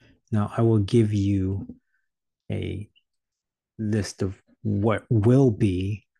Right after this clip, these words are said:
on the twenty twenty-five in terms of trim levels. So you will have the Active, the S T, and the Platinum. And will there be a special off-road version?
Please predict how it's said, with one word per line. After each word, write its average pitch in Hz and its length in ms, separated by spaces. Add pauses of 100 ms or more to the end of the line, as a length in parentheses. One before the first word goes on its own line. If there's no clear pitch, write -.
(140)
on 104 220
the 101 100
twenty 101 340
twenty-five 101 480
in 98 100
terms 95 320
of 90 160
trim 107 340
levels. 90 420 (480)
So 104 240
you 101 340
will 135 180
have 104 540 (140)
the 95 380 (120)
Active, 127 640 (840)
the 98 220
S - 240
T, 143 460 (840)
and 95 280
the 95 60
Platinum. 156 680 (1300)
And 104 460 (400)
will 123 260
there 120 160
be 117 320 (140)
a 110 40
special - 480 (140)
off-road 117 500
version? 143 640